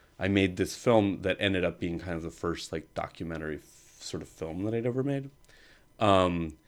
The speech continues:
but then it never felt totally right, and I kind of have nev-, I never showed it in too public a way. It was sort of this thing that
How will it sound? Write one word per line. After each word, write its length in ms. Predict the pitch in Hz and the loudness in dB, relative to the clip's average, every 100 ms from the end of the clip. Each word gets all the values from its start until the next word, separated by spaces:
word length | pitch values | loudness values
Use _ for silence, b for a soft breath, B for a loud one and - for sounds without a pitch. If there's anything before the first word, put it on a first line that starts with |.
| b b b | b b b
but 200 | - 113 | 4 6
then 420 | 139 135 127 127 - _ _ _ _ _ _ _ - | 10 10 10 6 -2 _ _ _ _ _ _ _ 0
it 180 | 135 117 | 2 4
never 360 | 123 113 117 | 6 6 4
felt 380 | - 104 92 - | 4 6 6 2
totally 360 | 113 104 92 87 | 2 4 4 0
right, 340 | 85 92 143 | 2 4 4
and 160 | 104 101 | 4 4
I 180 | 95 | 4
kind 280 | - - 107 | 0 0 2
of 80 | 95 | 2
have 100 | 90 | 0
nev-, 260 | 92 90 78 | 0 0 0
I 80 | 101 | 2
never 240 | 98 95 | 2 2
showed 380 | 92 - 90 87 | 0 2 2 4
it 200 | 87 - _ _ _ _ _ - | 2 -2 _ _ _ _ _ -8
in 260 | 95 90 - | -4 -6 -6
too 240 | - - 90 | -4 -2 -2
public 440 | - 90 87 - | -2 -2 -4 -4
a 80 | 80 | -2
way. 300 | 78 67 57 | 0 -2 -2
It 40 | |
was 120 | 82 - | -4 -2
sort 180 | 98 | 0
of 120 | 90 90 | 0 -4
this 240 | 82 - | -6 -8
thing 500 | - - 101 98 87 | -6 0 2 2 0
that 160 | 85 | -2